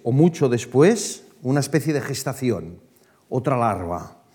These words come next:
Él no participó directamente en la conflagración en primera línea del frente, como saben, debido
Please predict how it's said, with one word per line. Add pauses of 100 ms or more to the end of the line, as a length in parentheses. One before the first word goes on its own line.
(800)
Él
no
participó
directamente
en
la
conflagración
en
primera
línea
del
frente,
como
saben,
debido